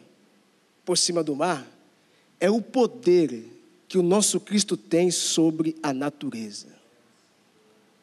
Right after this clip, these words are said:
Tem gente que cultua a natureza.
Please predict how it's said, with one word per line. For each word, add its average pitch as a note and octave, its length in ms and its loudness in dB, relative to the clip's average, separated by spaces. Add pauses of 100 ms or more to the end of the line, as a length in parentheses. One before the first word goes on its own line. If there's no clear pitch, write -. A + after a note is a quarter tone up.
(1040)
Tem F3 160 2
gente F#3+ 320 2
que A#3 80 -2
cultua B3+ 520 2
a - 20 2
natureza. D3 640 0